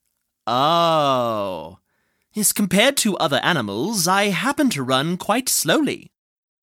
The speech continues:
<laughs> Reg, when someone says you're quick, sometimes they mean that you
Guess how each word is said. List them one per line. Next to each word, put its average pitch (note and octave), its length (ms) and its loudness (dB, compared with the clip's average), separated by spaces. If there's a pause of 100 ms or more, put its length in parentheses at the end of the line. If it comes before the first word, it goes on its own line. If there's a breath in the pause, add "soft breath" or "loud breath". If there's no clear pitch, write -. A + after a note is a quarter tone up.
<laughs> - 560 -8
Reg, D#3+ 560 0 (880 loud breath)
when B3 240 2
someone C4 540 2
says F3+ 400 0
you're C3 140 -2
quick, B2+ 560 -2 (380 soft breath)
sometimes B3+ 520 2
they D#3 140 2
mean C#3+ 300 2
that D3 220 0
you E3+ 360 2